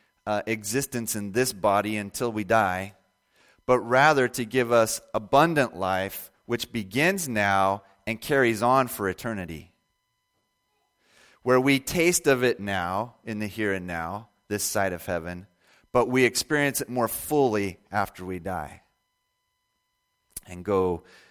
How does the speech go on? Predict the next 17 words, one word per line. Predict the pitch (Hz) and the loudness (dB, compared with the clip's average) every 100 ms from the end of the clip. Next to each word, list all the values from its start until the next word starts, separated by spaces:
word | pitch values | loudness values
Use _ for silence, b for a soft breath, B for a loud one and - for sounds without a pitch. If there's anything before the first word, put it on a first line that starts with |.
| B - | B -18
to | 95 | -8
be | 104 | -6
received | 95 - - 104 90 - | -4 -6 -4 -4 -4 -6
by | 92 92 | -4 -2
our | 92 90 | -2 -4
Lord. | 87 85 80 - _ _ _ _ _ _ _ B B B B B B B B B _ _ _ _ _ _ _ _ _ _ - | -4 -6 -10 -18 _ _ _ _ _ _ _ B B B B B B B B B _ _ _ _ _ _ _ _ _ _ -4
Let's | 151 - | -2 -2
turn | - 196 180 175 | -4 2 2 2
to | - 160 143 | -2 2 6
our, | 123 117 107 | 8 6 4
our | |
passage | - 135 139 127 104 | 0 -2 -2 -2 -6
this | 95 - | -8 -6
morning, | 120 113 107 | -4 -4 -4
Hebrews | 139 117 104 | -6 -6 -6
chapter | - 151 156 - 151 | 0 2 2 -2 -4
nine, | 117 113 110 113 110 110 | -2 0 2 0 -2 -6